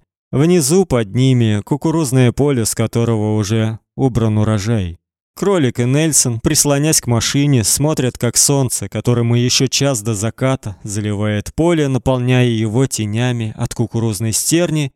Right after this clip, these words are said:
тонкими, как рубчики вельвета. Джилл, отправившись бродить по полю, собирает букет крошечных цветочков, похожих на маргаритки, которые расцветают осенью на тонких,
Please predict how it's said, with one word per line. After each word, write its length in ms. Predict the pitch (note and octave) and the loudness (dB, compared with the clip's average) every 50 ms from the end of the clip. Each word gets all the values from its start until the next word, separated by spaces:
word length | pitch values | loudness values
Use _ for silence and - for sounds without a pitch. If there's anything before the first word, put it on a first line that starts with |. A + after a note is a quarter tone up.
| _ - | _ -2
тонкими, 520 | - F3 E3+ D#3+ C#3+ - C#3+ C3+ C3 B2 | -2 0 0 0 -2 -2 -2 -2 -2 -2
как 260 | A2 - B2+ G#2+ - - | -4 -4 -6 -8 -6 -4
рубчики 540 | G#2+ A2 A#2 - - - A2 - - - | -4 -4 -4 -4 -6 -8 -8 -8 -8 -10
вельвета. 760 | F#2 G2 F#2+ F2 F2 E2 F#2+ F#2+ F#2 F2+ - - - A2+ - _ _ _ _ _ _ - | -8 -8 -6 -6 -6 -6 -4 -4 -4 -6 -8 -10 -12 -14 -14 _ _ _ _ _ _ -12
Джилл, 500 | - A2+ A#2+ D3 F#3+ G#3 G3+ G3 F3 D3 - | -8 -4 -2 0 2 2 2 2 0 -2 -4
отправившись 800 | - C#3 - - C#3+ C#3 C#3 B2+ A2+ A#2 - - - C#3 A#2 G#2 | -4 -4 -2 0 0 2 2 2 0 0 -2 -2 -2 -2 -2 0
бродить 480 | G#2 B2+ B2+ B2+ B2 A#2 C3 C3+ A#2+ - | 0 0 0 0 0 0 0 -2 -2 -2
по 160 | - A#2 A2 | -4 -4 -4
полю, 440 | - - D3 E3 E3+ D#3+ D3+ D3 D3 | -2 -2 0 0 2 2 0 -2 -2
собирает 640 | - - - A#3 F#3 C3 C3 B2 B2+ B2+ B2+ A#2+ G2+ G2 | -2 -2 -2 0 0 0 2 2 2 2 0 0 -2 -2
букет 460 | F#2 A2 G#2+ - - A#2 A#2 A2+ - | -4 -4 -4 -4 -4 -4 -4 -4 -6
крошечных 680 | - - A2+ A2+ G#2+ - - - - - A#2 G#2 - - | -6 -4 -2 -2 -2 -4 -6 -8 -6 -6 -6 -6 -6 -6
цветочков, 680 | - - A2+ A2 - E3 F3 E3 - - E3 C#3+ - | -6 -4 -4 -2 0 0 -2 -2 -2 -4 -6 -6 -4
похожих 540 | - A#2 G#2+ - A2+ A2+ A2 F#2+ G2+ F#2+ - | -4 -6 -4 -2 -2 -2 -2 -2 -4 -6 -4
на 80 | A2 A2 | -2 -2
маргаритки, 680 | A2 A2 G#2+ G2 A2+ A2+ A#2 E3 F#3 - - E3+ - _ _ _ | -2 -2 -2 -2 -2 -2 0 -2 -2 -4 -4 -6 -6 _ _ _
которые 500 | - F3 E3+ - F3 F3 E3 D#3+ C#3+ C3 | -4 -4 0 0 0 2 2 2 2 2
расцветают 720 | B2 A2+ - - C3 B2 A#2+ - B2+ B2 A#2 A#2 A2+ - C#3+ | 0 0 0 0 0 -2 -2 0 0 0 0 0 0 0 0
осенью 440 | D#3+ D#3 - C3+ B2+ A#2+ G#2 A2+ A2+ | -2 0 0 0 0 0 0 0 0
на 160 | A#2 A2+ G#2+ | 0 0 -2
тонких, 600 | - - C#3+ C#3+ C#3 B2+ - - G#2+ - - | 0 0 0 0 0 -2 -2 -6 -8 -8 -10